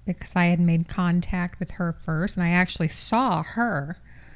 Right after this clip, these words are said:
Um, but I definitely wasn't expecting that, and I didn't know who I was looking at. I assumed it was her.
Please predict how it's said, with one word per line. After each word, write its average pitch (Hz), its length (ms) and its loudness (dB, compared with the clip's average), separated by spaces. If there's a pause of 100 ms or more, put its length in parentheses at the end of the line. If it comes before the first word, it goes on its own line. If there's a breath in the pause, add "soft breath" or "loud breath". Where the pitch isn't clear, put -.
(640 loud breath)
Um, 165 580 -4
but 175 80 0
I 170 60 2
definitely 175 420 -2
wasn't 175 320 0
expecting 175 580 -4
that, 160 360 -2
and 170 200 -2
I 165 60 0
didn't 196 300 2
know 170 160 2
who 175 180 0
I 165 140 0
was 160 200 -2
looking 160 260 -4
at. 165 160 0
I 185 100 -2
assumed 202 440 0
it 165 120 -2
was - 380 -6 (220)
her. 147 500 -2